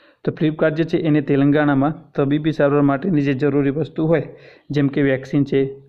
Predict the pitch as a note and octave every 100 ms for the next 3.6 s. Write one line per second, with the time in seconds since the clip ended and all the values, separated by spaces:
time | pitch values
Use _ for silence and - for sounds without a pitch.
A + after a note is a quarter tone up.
0 | - C#3 C#3 D3+ C#3+ C#3 C#3 C3+ C#3 C#3
1 | C#3+ - - _ - D3 D3+ D3 - D#3+
2 | D3+ D3 E3 - - C#3+ C#3+ C3+ C3 D3+
3 | C3+ F#3 G#3 D3+ D3